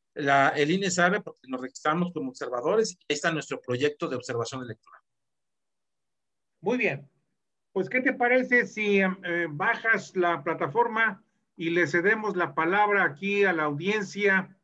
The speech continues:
Speaker 2: en caso de que quiera hacer algunas preguntas, lo cual nos daría mucho gusto? ¿Quién quiere hacer alguna pregunta?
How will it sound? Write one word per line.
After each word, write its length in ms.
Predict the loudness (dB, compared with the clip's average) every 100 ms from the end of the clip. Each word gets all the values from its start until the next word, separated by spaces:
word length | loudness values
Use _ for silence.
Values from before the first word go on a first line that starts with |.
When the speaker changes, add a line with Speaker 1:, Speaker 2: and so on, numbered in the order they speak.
| _ _ _ _ -4
Speaker 2:
en 200 | -4 0
caso 340 | 0 2 2
de 160 | 0 0
que 160 | -6
quiera 540 | 0 2 4 2 0 -8 _ _ _
hacer 280 | -2 0 2
algunas 440 | 2 2 0 0
preguntas, 880 | 0 0 0 -2 -2 0 0 -2 _ _ _ _ _
lo 220 | -2 0
cual 240 | 2 2 2
nos 160 | 0
daría 280 | 0 2 2
mucho 320 | 0 -2 0
gusto? 600 | 0 0 -2 -8 -12 -12 _ _ _ _ -10 -8 -8 -6
¿Quién 220 | 0 0 2
quiere 200 | 2 4
hacer 220 | 4 4
alguna 380 | 4 2 0 0
pregunta? 800 | 0 2 -2 0 0 0 -2